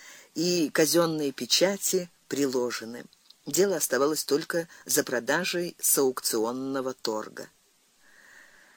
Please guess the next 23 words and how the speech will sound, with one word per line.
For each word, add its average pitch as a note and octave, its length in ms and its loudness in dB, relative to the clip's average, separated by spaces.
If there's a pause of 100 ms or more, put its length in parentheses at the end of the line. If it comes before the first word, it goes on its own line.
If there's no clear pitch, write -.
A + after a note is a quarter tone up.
(760)
С D3 160 6
одиннадцати A#3+ 440 6
часов A#3 380 2
утра B3+ 320 6
в - 60 0
квартиру E3+ 480 4
Маши G#3+ 440 4
стал G3+ 300 6
набираться G3 600 6
особого G#3 520 6
рода G3+ 280 6
люд, G3 520 0 (240)
специально G3 640 4
посещающий F3 840 2
аукционы. C3+ 960 2 (360)
Явилась B3 480 4
власть D3+ 560 2
в C#3 60 -6
лице D3 320 4
того C#3+ 240 2
же D3 100 0
квартального C#3+ 640 2
помощника C#3+ 680 0